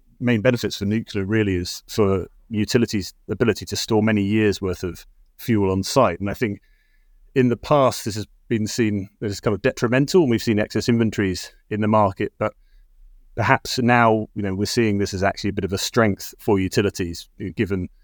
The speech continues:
kind of diversification and, and risk management. So I think with that,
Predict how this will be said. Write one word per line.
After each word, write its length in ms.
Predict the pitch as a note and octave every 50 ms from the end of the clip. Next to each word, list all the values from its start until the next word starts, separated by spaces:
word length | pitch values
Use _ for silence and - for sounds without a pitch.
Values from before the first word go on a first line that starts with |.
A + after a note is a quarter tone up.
| - - -
kind 120 | - G2+
of 160 | F2+ F#2 F2+ -
diversification 840 | A#2 G#2+ G2 A#2 A2 - - G2+ - - G#2 G2+ - - G#2+ G2
and, 160 | G2 F#2+ G2 G2+
and 260 | - G2+ F#2+ G2 - - _ _ _ _ _ _
risk 500 | _ A#2+ A#2+ A#2 - - - - - - - - -
management. 560 | - B2 C3+ B2+ A#2 - - F#2 - - -
So 300 | _ - - C3+ C3 C3 A2 - - _ _ _ _ _ _ _
I 80 | C3+ -
think 240 | - D#3+ C#3+ C3+ -
with 320 | - D3 C3 D3+ C3+ A2
that, 300 | A#2 C#3+ C3+ B2+ B2+ -